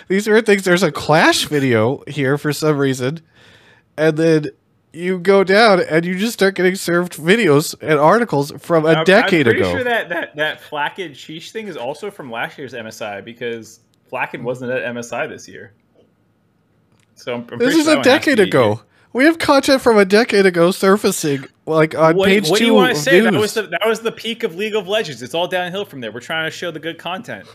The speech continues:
Speaker 2: I think this algorithm is actually working as intended.
Speaker 1: There's no algorithm. This is not an algorithm, Mark.
Speaker 2: It's, it's a browse-based algorithm. I'm quite
Speaker 1: Season
Speaker 2: sure.
Speaker 1: three L C S North American qualifier day one.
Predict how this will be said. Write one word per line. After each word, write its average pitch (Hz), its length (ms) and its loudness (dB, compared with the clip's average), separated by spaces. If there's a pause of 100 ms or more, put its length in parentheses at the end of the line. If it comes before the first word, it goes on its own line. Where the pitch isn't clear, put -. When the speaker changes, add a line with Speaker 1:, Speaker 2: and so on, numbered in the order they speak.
(140)
Speaker 2:
I 131 140 -4
think 226 120 -4
this 165 120 -8
algorithm 156 320 -4
is 139 80 -6
actually 156 220 -6
working 151 420 -10
as 165 260 -6
intended. 170 360 0
Speaker 1:
There's 208 200 -6
no 349 160 6
algorithm. 285 800 0 (960)
This 320 180 0
is 349 100 4
not 339 200 6
an 311 60 6
algorithm, 294 600 4
Mark. 208 400 -2
Speaker 2:
It's, - 800 -10
it's 165 140 -8
a 196 80 -4
browse-based 160 920 -4
algorithm. 139 580 -4
I'm 110 100 -10
quite 127 60 -6
Speaker 1:
Season 262 440 2
Speaker 2:
sure. 156 120 -2
Speaker 1:
three 240 300 4
L 190 220 4
C 208 180 -2
S 196 180 2
North 180 280 2
American 190 400 0
qualifier 175 640 4
day 160 160 4
one. 165 440 4